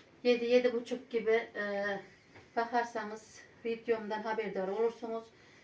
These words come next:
Bir de hangi saatlerde video atayım arkadaşlar, size de onu söyleyeyim. Yani hangi saatte aktifsiniz, hangi saatte izlemek istersiniz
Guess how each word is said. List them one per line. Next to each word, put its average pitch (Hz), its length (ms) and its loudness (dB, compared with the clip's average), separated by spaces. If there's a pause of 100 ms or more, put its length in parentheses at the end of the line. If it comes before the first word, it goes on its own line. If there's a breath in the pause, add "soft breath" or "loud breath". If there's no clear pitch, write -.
(240 loud breath)
Bir 247 80 0
de 240 80 6
hangi 247 300 2
saatlerde 233 640 4
video 220 280 0
atayım 214 280 -4
arkadaşlar, 220 520 -2
size 220 260 -10
de 226 80 2
onu 214 220 -4
söyleyeyim. 226 680 2 (460 loud breath)
Yani 220 260 0
hangi 226 360 -4
saatte 202 880 -6
aktifsiniz, 196 840 -6 (960 soft breath)
hangi 226 260 -2
saatte 220 440 0
izlemek 196 440 -6
istersiniz 196 1000 -4